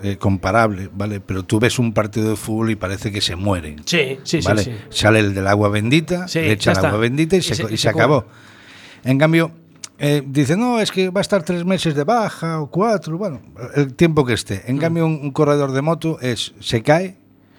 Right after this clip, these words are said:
Speaker 2: Rompe
Speaker 1: se
Speaker 2: la
Speaker 1: rompe,
Speaker 2: clavícula,
Speaker 1: porque,
Speaker 2: rompe el
Speaker 1: claro.
Speaker 2: fémur, lo que sea.
Speaker 1: Porque, por ejemplo, lo que dice ahora, lo que decía Carlos antes, y hay que reconocerlo, Lorenzo se rompió la clavícula, como se la rompió, y, y volvió a subirse a la moto, con todo el dolor que tienes que tener ahí,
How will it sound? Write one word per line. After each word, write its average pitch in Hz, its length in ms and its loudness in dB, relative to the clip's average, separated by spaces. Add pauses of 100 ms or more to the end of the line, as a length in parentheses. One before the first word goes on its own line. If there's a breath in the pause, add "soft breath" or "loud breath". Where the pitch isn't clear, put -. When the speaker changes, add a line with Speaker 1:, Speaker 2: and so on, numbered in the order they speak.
(100)
Speaker 2:
Rompe 160 160 -4
Speaker 1:
se 143 100 4
Speaker 2:
la 127 80 6
Speaker 1:
rompe, 185 320 4
Speaker 2:
clavícula, 185 360 0
Speaker 1:
porque, 180 200 0
Speaker 2:
rompe 170 280 -6
el 156 40 -8
Speaker 1:
claro. 156 260 -6
Speaker 2:
fémur, 196 520 0
lo 151 100 -8
que 139 80 -10
sea. 113 320 -12
Speaker 1:
Porque, 120 220 0
por 123 100 2
ejemplo, 143 320 2
lo 127 140 0
que 120 80 -6
dice 127 260 -2
ahora, 127 320 0
lo 120 120 -4
que 117 80 -4
decía 120 260 0
Carlos 127 340 0
antes, 117 380 -2
y 104 140 0
hay 101 80 -2
que 107 100 -2
reconocerlo, 98 640 0
Lorenzo 104 500 -2
se 95 140 -10
rompió 92 280 -10
la 98 120 -4
clavícula, 101 500 -2
como 98 220 -8
se 101 100 -8
la 92 80 -4
rompió, 92 520 2
y, 110 200 2 (200)
y 107 60 2
volvió 101 380 2
a - 20 4
subirse 107 440 -4
a - 20 -6
la 95 100 -6
moto, 117 320 0
con 110 240 -6
todo 156 140 4
el 160 80 4
dolor 151 240 2
que 151 140 -2
tienes 139 300 -4
que 120 120 -6
tener 110 240 -4
ahí, 120 240 -2